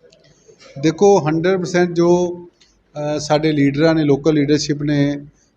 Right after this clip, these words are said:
ਹਾਈ ਕਮਾਂਡ ਨੂੰ ਬੇਨਤੀ ਕੀਤੀ ਹੈ ਕਿ ਸਾਨੂੰ ਜਿਹੜਾ,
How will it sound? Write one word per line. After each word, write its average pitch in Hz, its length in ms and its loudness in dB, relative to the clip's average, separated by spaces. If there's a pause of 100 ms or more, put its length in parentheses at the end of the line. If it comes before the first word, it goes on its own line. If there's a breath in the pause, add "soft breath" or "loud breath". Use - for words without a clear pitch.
(120)
ਹਾਈ 139 140 2
ਕਮਾਂਡ 151 240 -2
ਨੂੰ 156 120 0
ਬੇਨਤੀ 139 380 -2
ਕੀਤੀ 143 360 -2
ਹੈ 151 60 2
ਕਿ 160 240 -2
ਸਾਨੂੰ 139 300 -2
ਜਿਹੜਾ, 139 500 0